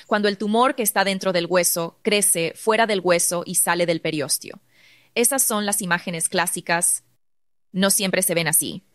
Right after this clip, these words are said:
Y tienes subtipos menos frecuentes de osteosarcoma, que no necesariamente tendrán este aspecto. Así que tienes que estar alerta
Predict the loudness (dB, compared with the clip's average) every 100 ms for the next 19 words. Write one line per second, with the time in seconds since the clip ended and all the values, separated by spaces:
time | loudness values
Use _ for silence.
0 | -6 -4 0 2 2 0 -2 -10 -20 -20
1 | _ _ -4 -2 -2 -2 0 2 0 0
2 | -2 -2 -2 -2 -2 0 -2 2 2 2
3 | 0 0 0 0 0 0 -6 _ _ -4
4 | 0 2 2 2 0 0 0 -2 -2 -2
5 | -2 -2 -2 -2 0 0 -2 -4 -12 -12
6 | _ _ -2 -2 0 -2 0 0 0 -2
7 | -2 0 0 -2 -4 -8